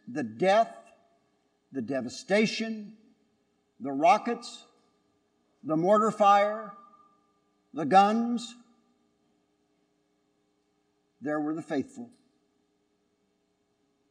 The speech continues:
in the midst of our sufferings, our pains, and the day-to-day struggles of our lives.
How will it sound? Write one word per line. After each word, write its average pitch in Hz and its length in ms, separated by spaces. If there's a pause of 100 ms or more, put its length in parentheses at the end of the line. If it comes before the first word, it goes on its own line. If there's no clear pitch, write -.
(2000)
in 123 180
the 120 80
midst 139 600 (1040)
of 113 160
our 175 260
sufferings, - 760 (1200)
our 139 260
pains, 120 800 (1300)
and 131 260
the 123 80
day-to-day 156 720
struggles 143 600
of 127 120
our 135 220
lives. 123 800